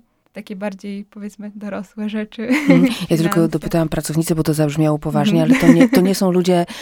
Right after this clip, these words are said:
Speaker 2: w moim wieku, to są raczej ludzie
Speaker 1: <laughs>
Speaker 2: cały czas w waszym wieku, tak?
Speaker 1: No, tak rozumiemy się bardziej
Speaker 2: No
Speaker 1: właśnie.
Speaker 2: właśnie. <laughs> Plus, minus.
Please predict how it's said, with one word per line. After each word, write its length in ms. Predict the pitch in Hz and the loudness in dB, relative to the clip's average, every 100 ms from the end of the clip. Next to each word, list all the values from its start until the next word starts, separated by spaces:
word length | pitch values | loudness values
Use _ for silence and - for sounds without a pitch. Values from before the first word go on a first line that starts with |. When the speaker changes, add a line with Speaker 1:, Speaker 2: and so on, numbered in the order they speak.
| - - | -14 -2
Speaker 2:
w 60 | |
moim 280 | 175 185 143 | 2 2 0
wieku, 240 | 135 135 139 | -2 -6 -6
to 120 | 151 | -4
są 240 | 156 156 | 0 0
raczej 340 | 156 147 170 170 | 0 0 0 2
ludzie 460 | 226 - 180 170 | 2 2 0 0
Speaker 1:
<laughs> 80 | 247 | 0
Speaker 2:
cały 180 | 170 180 | 0 0
czas 180 | 190 180 | 0 -2
w 60 | |
waszym 340 | 170 165 - 139 | -2 -2 -4 -6
wieku, 260 | 131 - | -4 -4
tak? 300 | 147 190 240 - - 370 | -2 -2 -2 -12 -20 -14
Speaker 1:
No, 60 | 988 1077 622 494 | -14 -12 -2 2
tak 180 | 277 | 2
rozumiemy 560 | 240 254 254 254 214 226 | 4 4 4 4 4 2
się 160 | 247 214 | 2 2
bardziej 340 | 214 214 311 | 2 6 6
Speaker 2:
No 100 | 208 | 6
Speaker 1:
właśnie. 400 | 202 226 - 214 | 2 -2 -2 -4
Speaker 2:
właśnie. 580 | 226 220 - 202 302 262 | 0 0 2 0 2 4
<laughs> 0 | |
Plus, 260 | 214 208 - | 4 2 2
minus. 320 | 143 143 - | -2 -2 -10